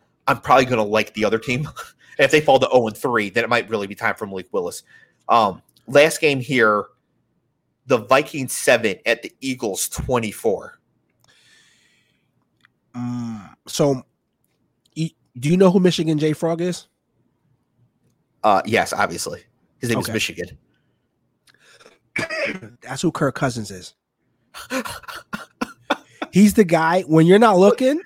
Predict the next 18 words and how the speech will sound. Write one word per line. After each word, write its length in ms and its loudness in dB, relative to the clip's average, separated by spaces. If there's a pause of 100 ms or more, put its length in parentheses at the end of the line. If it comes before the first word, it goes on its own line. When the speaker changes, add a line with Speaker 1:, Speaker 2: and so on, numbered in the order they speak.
(180)
Speaker 2:
"Hello, 340 8
my 100 4
baby. 480 2
Hello, 380 -2
my 120 -8
nerd." 300 -6 (360)
He's, 260 0
and 200 -2
then 100 6
you 100 2
look 220 2
at 120 4
him, 220 -2 (160)
bruh, 920 -12 (480)
he's 200 2
that 220 2
fucking 360 -6
guy. 240 -14